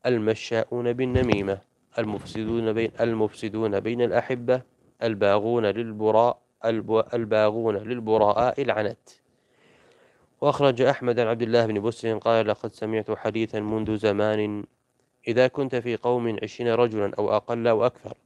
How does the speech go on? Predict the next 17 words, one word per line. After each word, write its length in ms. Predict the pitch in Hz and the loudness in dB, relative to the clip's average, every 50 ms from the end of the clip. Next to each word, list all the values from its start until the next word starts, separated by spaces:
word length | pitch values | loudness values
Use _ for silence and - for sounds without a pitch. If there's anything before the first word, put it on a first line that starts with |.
| _ _ | _ _
فتصفحت 880 | - 113 - 113 - - 117 110 - - - 131 120 - - - - 107 | -10 -8 -8 -8 -6 -6 -6 -6 -6 -8 -8 -8 -8 -8 -8 -12 -8 -8
في 240 | 101 - 113 113 113 | -8 -6 -6 -4 -2
وجوههم 720 | 110 113 113 110 120 127 123 113 107 101 101 98 98 98 | -2 -2 -2 0 0 0 0 0 0 -2 -2 -2 -4 -4
فلم 320 | - 117 120 117 113 107 | -2 -2 0 0 0 -2
تر 280 | 107 - 120 117 117 110 | -2 0 2 2 2 2
فيهم 480 | - 123 123 123 117 110 104 101 101 110 | 0 -2 -6 -4 -4 -4 -4 -4 -2 0
رجلا 420 | 123 127 117 113 110 110 104 104 | 0 0 0 0 0 -2 0 0
يهاب 520 | 101 98 104 101 113 120 123 131 135 135 | 0 -2 0 2 4 4 4 4 2 -2
في 120 | 120 135 135 | -6 -4 -4
الله، 300 | 131 131 135 143 147 143 _ _ _ _ _ _ _ _ _ _ - | -2 0 0 0 0 -2 _ _ _ _ _ _ _ _ _ _ -4
فاعلم 460 | 127 104 - - 104 107 101 101 - - | -4 -4 -4 -2 -2 -2 -2 -2 -4 -6
أن 300 | 110 120 113 107 104 98 | -6 -6 -4 -4 -4 -4
الأمر 420 | 101 95 - - 123 120 117 127 147 | -4 -4 -4 -4 -4 -2 0 0 0
قد 280 | - - 117 104 - | 0 -2 -6 -4 0
رق." 580 | 104 104 104 - _ _ - - - - - - _ _ _ _ _ _ _ _ _ _ _ _ _ _ _ - | 2 2 2 0 _ _ -12 -10 -10 -10 -12 -18 _ _ _ _ _ _ _ _ _ _ _ _ _ _ _ -14
إسناده 440 | 107 - - 101 95 92 110 120 110 | -12 -6 -4 -4 -4 -2 -2 -2 -2
حسن. 240 | - - - - | -4 -6 -16 -18